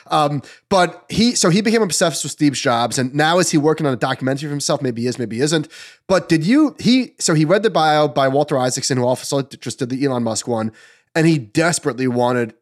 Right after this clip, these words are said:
Walter Isaacson to do for Steve, to do for him what he did with Steve Jobs, which is write a book,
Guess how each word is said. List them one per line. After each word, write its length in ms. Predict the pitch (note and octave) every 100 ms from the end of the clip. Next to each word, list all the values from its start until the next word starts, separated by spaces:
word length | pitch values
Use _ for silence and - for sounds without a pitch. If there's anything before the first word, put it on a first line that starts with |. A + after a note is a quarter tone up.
| -
Walter 320 | B2 B2+ -
Isaacson 640 | A#2+ A#2 A#2+ - G#2 G2+ - _ _ _ _ _
to 120 | D#3
do 300 | - C#3+ D3
for 180 | D3 C#3+
Steve, 320 | - C#3+ A#2+ - -
to 80 |
do 140 | B2 D#3+
for 140 | D#3
him 220 | D#3+ F#3+
what 140 | C3 B2+
he 60 |
did 140 | B2 C3+
with 140 | A#2
Steve 220 | - C3
Jobs, 380 | A2 C3 A2 G2+
which 100 | B2
is 340 | B2 A2 - - _ _ _ _ _ _ _
write 220 | C3+ C#3+
a 40 | B2+
book, 340 | A2 F2+ -